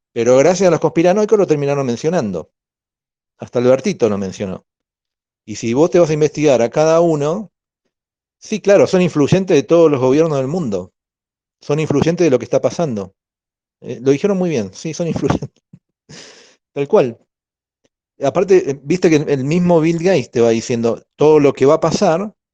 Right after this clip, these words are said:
pasa después. No es adivino el tipo, no tiene una esfera de... ¿cómo puede decirte alguien como ese psicópata, las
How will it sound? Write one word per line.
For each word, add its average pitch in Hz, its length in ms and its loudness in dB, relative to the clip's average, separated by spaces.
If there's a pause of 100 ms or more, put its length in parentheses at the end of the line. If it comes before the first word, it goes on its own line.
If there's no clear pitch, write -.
(120)
pasa 127 360 -4
después. 90 480 -10 (680)
No 147 220 0
es 156 220 0
adivino 107 400 -2
el 92 40 -8
tipo, 98 280 -12
no 110 180 -6
tiene 101 460 -6
una 98 340 -6
esfera 107 640 -4
de... 95 280 -10 (420)
¿cómo 165 260 2
puede 143 160 2
decirte 135 300 -2
alguien 110 200 2
como 110 200 -4
ese 131 160 -6
psicópata, 151 600 -2
las 113 280 -4